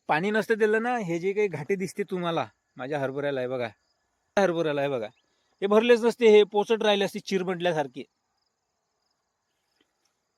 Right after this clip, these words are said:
कमी भरण झाली असती, वजनही कमी भरलं असतं आणि आपल्याला उत्पादनही कमी झालं असतं. पण आता कालचा जो व्हिडिओ टाकला मी, उत्पादन नक्की घसरलं आपलं, कारण की या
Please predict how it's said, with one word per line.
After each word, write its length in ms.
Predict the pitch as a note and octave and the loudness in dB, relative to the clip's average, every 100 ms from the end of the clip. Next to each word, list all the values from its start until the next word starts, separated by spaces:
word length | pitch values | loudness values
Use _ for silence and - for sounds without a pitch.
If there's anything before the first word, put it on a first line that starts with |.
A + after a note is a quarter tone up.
| - | -6
कमी 240 | F3 A3 | -2 0
भरण 300 | G3+ F#3+ G3+ | 2 2 2
झाली 200 | F3+ F#3 | 0 0
असती, 200 | F#3 - | -2 -2
वजनही 400 | G3 F3 F#3+ G3 | -4 -2 -2 -4
कमी 180 | F3+ F#3 | -6 -6
भरलं 240 | F3 F3+ | -4 -4
असतं 100 | F#3+ | -4
आणि 160 | G3 F3+ | -4 -4
आपल्याला 340 | F3 D3+ F3 | -8 -6 -6
उत्पादनही 460 | E3+ - E3+ E3+ F3+ | -6 -8 -8 -8 -10
कमी 220 | F3 D#3+ | -10 -8
झालं 220 | D3+ C3+ | -6 -6
असतं. 200 | C3 - - _ _ _ - | -8 -12 -20 _ _ _ -10
पण 140 | G3+ | -4
आता 480 | G#3+ A3 B3 A#3+ B3 | -2 4 6 6 4
कालचा 360 | A3+ G3 F#3 G#3+ | 4 4 4 2
जो 80 | A3 | 4
व्हिडिओ 240 | G#3 G3+ | 6 4
टाकला 340 | G#3 F3+ G#3 | 2 2 2
मी, 200 | G#3 G3+ D3+ _ _ _ _ _ _ _ _ _ - | 2 -2 -4 _ _ _ _ _ _ _ _ _ -16
उत्पादन 440 | D#3 - G3 G#3+ | -8 -2 0 0
नक्की 320 | G#3 - A3 | -2 -4 -4
घसरलं 420 | F3+ D#3+ F3 F3+ | -2 0 0 0
आपलं, 320 | D3 D3 B2+ G#2+ _ _ _ _ _ _ | 0 -2 -10 -12 _ _ _ _ _ _
कारण 200 | - G#3+ | -10 -6
की 440 | A3+ A#3 A3+ G#3+ - _ _ E3 | -2 2 2 2 -2 _ _ -4
या 400 | F#3+ G#3 G#3 | 2 2 2